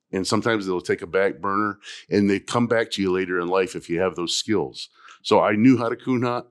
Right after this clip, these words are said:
I knew how to train dogs, but it just, it took a back burner to me. Um, like I say, I lost my, lost the fire. I was taking over the family farm. Um,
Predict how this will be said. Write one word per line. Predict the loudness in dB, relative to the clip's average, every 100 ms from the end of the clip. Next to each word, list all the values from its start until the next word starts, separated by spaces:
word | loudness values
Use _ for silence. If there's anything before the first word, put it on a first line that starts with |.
| -4
I |
knew | 0 2
how | 2
to | -2
train | -2 -4 -2
dogs, | 0 0 -2 -8 -14 -18 -20 -20 _
but | 2 2
it |
just, | 2 -2 -4 -10 _
it | -8 -2
took | -2 -2
a |
back | 0 0 0
burner | -2 -2 -2 -4
to | -2
me. | 0 0 -4 -12 -20 -20 -6
Um, | -2 0 0 -4 -8 -14 -12
like | -4
I |
say, | 0 2
I | 2
lost | 0 -2 -4
my, | -6 -6
lost | -2 -2 -2 -6
the |
fire. | -4 0 2 2 0 -6 -18 -20 _ -4
I | 0
was | 0 0
taking | 2 0 0 -4
over | -2
the | -4
family | -4 -4 -4 -4
farm. | -4 -2 0 -2 -2 -4 -6 _ -20 _ -4
Um, | -2 -2 -4 -6 -10 -14